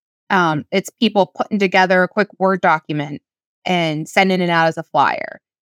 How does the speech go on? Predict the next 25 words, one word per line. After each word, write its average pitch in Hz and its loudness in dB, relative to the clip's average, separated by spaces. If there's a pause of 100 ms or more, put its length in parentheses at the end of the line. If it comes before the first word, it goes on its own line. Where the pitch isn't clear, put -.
It's - -2
people 208 0
thinking 220 -2
they 202 2
can 214 -2
do 202 -2
Canva 185 -2
and 190 0
they've 185 -2
gotta 175 0
use 180 -8 (200)
every 202 4
inch 190 0
of 170 -2
white 170 0
space. - -6 (840)
But 262 2
when 302 2
you 320 0
do 370 2
this, 277 0
it 214 -8
doesn't 254 0 (140)
resonate 208 0
with 190 -4